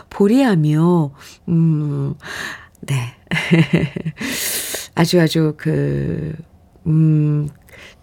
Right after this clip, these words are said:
만남이 참 지금 상상만 해도 아주 행복하실 것 같습니다. <laughs> 축하드립니다. 그나저나 언제예요?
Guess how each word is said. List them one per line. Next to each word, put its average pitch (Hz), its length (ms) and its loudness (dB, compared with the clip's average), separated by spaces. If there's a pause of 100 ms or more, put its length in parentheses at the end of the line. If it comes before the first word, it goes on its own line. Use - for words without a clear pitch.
(540)
만남이 175 880 2 (1120)
참 175 320 -8
지금 196 340 0 (180)
상상만 269 580 4
해도 170 320 2 (380)
아주 170 340 -2 (420)
행복하실 233 500 -4
것 175 80 -2
같습니다. 170 640 2 (300)
<laughs> - 800 -4
축하드립니다. 165 1080 0 (400)
그나저나 165 400 2
언제예요? 165 840 2